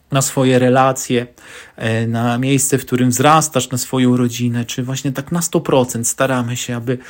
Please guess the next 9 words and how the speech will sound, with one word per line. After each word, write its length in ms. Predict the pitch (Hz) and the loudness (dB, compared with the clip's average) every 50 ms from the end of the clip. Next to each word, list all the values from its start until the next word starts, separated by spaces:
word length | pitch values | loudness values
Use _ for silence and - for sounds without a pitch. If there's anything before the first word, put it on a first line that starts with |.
| - - - _ | -20 -20 -16 _
pozostać 680 | - 143 131 120 135 165 185 190 175 - - 139 - - | -2 -2 4 6 6 6 6 6 0 -4 -4 -6 -6 -6
w 80 | - | -8
tym, 200 | - 139 123 131 127 - - - - _ - - | -6 -6 -6 -6 -8 -10 -16 -20 -20 _ -10 -6
e, 100 | 120 120 | -4 -2
duchu, 540 | 120 120 117 156 180 185 170 - - 135 127 - - - - - | -2 2 4 6 6 4 4 0 -2 -4 -4 -6 -12 -20 -14 -10
e, 100 | - 117 | -8 -6
chrześcijaństwa, 1000 | - - - 127 - - - - 123 135 151 160 160 160 151 - - - 131 120 | -4 -4 -2 -2 -2 -4 0 2 4 4 6 6 4 2 0 -2 -6 -6 -6 -4
miłowania 680 | 117 123 123 127 131 127 117 151 156 156 151 143 135 | -2 0 0 2 2 2 4 4 4 4 4 2 0
Boga, 460 | 127 127 127 123 123 120 117 117 120 | -2 -2 -2 -2 -2 -2 -4 -8 -10